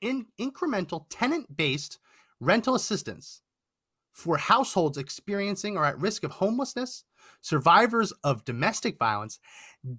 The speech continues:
dating violence, sexual assault, stalking, and survivors of trafficking families. Now,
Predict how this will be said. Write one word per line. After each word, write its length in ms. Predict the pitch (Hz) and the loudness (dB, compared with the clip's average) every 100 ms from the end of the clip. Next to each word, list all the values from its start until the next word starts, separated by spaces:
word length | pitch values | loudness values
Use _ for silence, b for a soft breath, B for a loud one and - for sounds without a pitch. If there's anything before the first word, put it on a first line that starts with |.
| _ | _
dating 520 | 214 269 311 311 247 | 6 8 8 8 4
violence, 720 | 135 143 117 107 131 160 - - _ _ | 6 4 4 -2 -8 -10 -14 -16 _ _
sexual 600 | - - 247 269 - 214 | -4 4 4 4 2 0
assault, 500 | 190 - 147 123 - _ _ _ _ | 0 2 4 4 -2 _ _ _ _
stalking, 840 | - - 220 254 - 120 107 120 _ _ 143 | -8 0 6 6 6 0 -8 -12 _ _ -6
and 140 | 147 | -4
survivors 640 | 160 143 170 165 165 160 - | 0 4 6 6 0 -4 -6
of 200 | 143 - | -10 -8
trafficking 640 | - 151 147 143 131 123 - _ | 4 4 4 -4 -8 -10 -14 _
families. 400 | - 196 120 120 | -4 -2 -2 -2
Now, 220 | 165 | -4